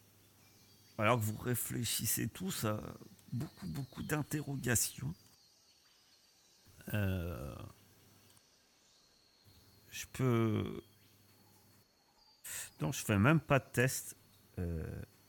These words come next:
comment, M-, Naïm, toi, tu sais quelque chose ? C'est que, euh, vous n'a-, vous aviez un peu, sans doute,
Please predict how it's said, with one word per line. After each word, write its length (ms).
comment, 400
M-, 80
Naïm, 680
toi, 180
tu 140
sais 180
quelque 280
chose ? 160
C'est 280
que, 440
euh, 280
vous 100
n'a-, 220
vous 180
aviez 340
un 140
peu, 440
sans 280
doute, 380